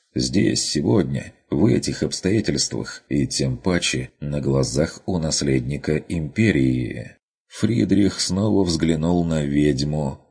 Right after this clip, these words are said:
перевёл взгляд на лицо своего кумира юности, и Курт мог поклясться, что престолонаследник с трудом сдерживает неуместный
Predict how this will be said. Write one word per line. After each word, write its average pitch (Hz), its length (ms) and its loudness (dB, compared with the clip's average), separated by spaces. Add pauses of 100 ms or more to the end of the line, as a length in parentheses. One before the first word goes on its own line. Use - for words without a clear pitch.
перевёл 113 520 4
взгляд 82 540 0
на 78 160 -2
лицо 76 420 2
своего 69 520 2
кумира 78 580 0
юности, 65 920 -2 (180)
и 69 140 2
Курт 78 360 -4
мог 73 340 -4
поклясться, 71 1000 -2 (120)
что - 340 0
престолонаследник 69 1400 -2 (160)
с - 160 -8
трудом 82 580 2
сдерживает 65 920 -2 (200)
неуместный 71 1040 0